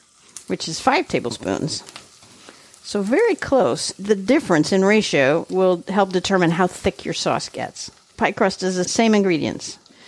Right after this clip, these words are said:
Flour, fat, and water with a little salt thrown in. It's just that the proportions make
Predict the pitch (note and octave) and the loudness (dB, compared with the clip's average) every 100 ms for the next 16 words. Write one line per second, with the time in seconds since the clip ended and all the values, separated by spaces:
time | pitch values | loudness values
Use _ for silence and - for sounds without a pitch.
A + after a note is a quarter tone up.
0 | - - - G#3 G3+ F#3+ G3+ G3+ - - | -20 -18 -2 2 4 4 0 -4 -6 0
1 | G#3 F#3 E3 - - F#3 F#3 F#3 F3+ E3+ | 4 4 2 -4 -6 2 4 4 4 2
2 | F3+ G3+ D#3+ C3+ - - F#3+ F#3 G#3 F#3+ | 0 2 2 0 -6 -6 -4 -2 0 0
3 | - G#3 F#3 D#3+ F#3+ E3 D3+ C3 - F3+ | 0 0 0 -2 0 2 2 0 -2 -2
4 | - G3+ G#3 F3 - F#3+ - D#4+ F#4 F#3+ | -2 0 0 0 -2 -4 0 0 0 0
5 | D#3+ G#3+ - - - - - - G3 B3+ | 0 -2 -4 -20 -20 -20 -18 -4 2 2
6 | C#4 | 0